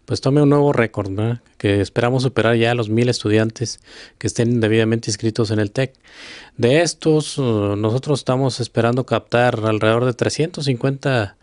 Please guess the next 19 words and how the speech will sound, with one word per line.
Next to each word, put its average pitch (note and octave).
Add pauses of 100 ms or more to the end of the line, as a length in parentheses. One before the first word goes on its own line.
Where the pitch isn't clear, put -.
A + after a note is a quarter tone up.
(280)
estudiantes B2
egresados A#2
de A#2+
las G#2+
diferentes A2+
preparatorias, A#2 (540)
ya A#2
que, B2
y A2
esto C3
representa C3
alrededor A2
de G#2+
más B2
de C#3
un C3+
cincuenta B2
por -
ciento. A#2+